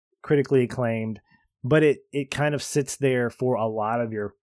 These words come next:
casual moviegoers <laughs> as, like, a Kurosawa movie. Like, "You need to see this." Why? Why do I need to see that? I know it's supposed to be good. Or Casablanca, where there's not a lot of people. Gone with the Wind.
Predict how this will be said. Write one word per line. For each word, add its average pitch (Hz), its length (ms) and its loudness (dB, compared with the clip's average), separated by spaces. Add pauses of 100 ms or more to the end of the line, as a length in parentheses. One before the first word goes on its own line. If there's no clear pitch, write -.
(240)
casual 123 480 0
moviegoers 107 920 -2
<laughs> - 80 -20
as, 131 520 0
like, 120 360 -4 (140)
a 117 160 -6
Kurosawa 135 680 0
movie. 92 280 -8
Like, 95 180 -12
"You 165 80 -2
need 277 160 -2
to 269 100 -6
see 311 220 -2
this." 131 340 -6 (100)
Why? 107 580 -8 (380)
Why 123 200 -2
do 156 100 4
I 143 60 4
need 113 120 -2
to 101 80 -8
see 98 180 -10
that? 90 240 -12
I 110 60 -4
know 131 180 2
it's 139 120 2
supposed 120 240 -4
to 110 40 -14
be 101 120 -10
good. 87 240 -14
Or 92 140 -12 (320)
Casablanca, 143 680 2
where 101 160 -2
there's 104 160 -4
not 123 140 2
a 117 40 2
lot 113 80 2
of 107 60 -4
people. 98 160 -8
Gone 120 220 0
with 131 80 -4
the 131 60 -2
Wind. 139 240 0